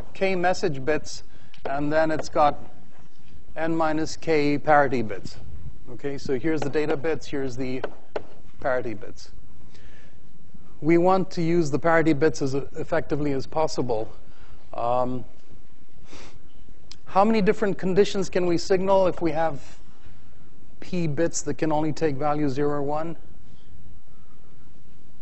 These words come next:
Just two to the n minus k conditions, right? So if we're looking at the code word and trying to deduce something from the parity bits, how many different things can we deduce? Well, n minus k bits can signal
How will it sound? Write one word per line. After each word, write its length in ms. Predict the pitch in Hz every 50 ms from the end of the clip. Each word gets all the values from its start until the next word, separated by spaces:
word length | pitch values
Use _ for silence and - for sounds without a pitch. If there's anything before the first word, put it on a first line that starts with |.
| -
Just 260 | - 139 - - -
two 180 | - - 190 180
to 120 | 151 180 170
the 100 | 151 156
n 120 | 156 156 156
minus 380 | 156 156 151 147 147 139 -
k 180 | - 170 156 139
conditions, 580 | 127 - 139 131 147 151 147 - 139 113 110
right? 240 | 113 123 127 135 143 - - - - -
So 140 | - - -
if 80 | -
we're 80 | - 143
looking 260 | 143 165 - - 185 175
at 60 | 160
the 60 | 170
code 300 | 160 - 180 175 175 160
word 340 | 165 165 165 165 165 151 - - - - - - - -
and 140 | 123 131 139
trying 280 | - - 165 160 160 151
to 100 | - 151
deduce 400 | 135 147 143 135 160 170 170 160
something 480 | - - 170 160 156 - 170 160 156
from 240 | 139 - 165 151 143
the 60 | 135
parity 400 | 127 - 160 156 156 156 143 156
bits, 480 | 151 131 147 151 156 - - - - - - - - - - - - - - - - - - - - - - - -
how 160 | - 160 160
many 120 | 165 165
different 320 | 156 165 151 - 175 156 -
things 200 | 170 160 156 -
can 140 | - 156 147
we 100 | 147 135
deduce? 580 | 135 135 127 147 170 175 170 - - - - - - - - - - - - - - -
Well, 400 | 135 135 131 123 120 - - - - - - - -
n 180 | - 139 147 151
minus 360 | 151 151 151 147 147 131 -
k 220 | - - 160 151
bits 340 | 135 120 120 160 147 - -
can 180 | - 147 131 120
signal 500 | - - 147 131 135 135 131 131 123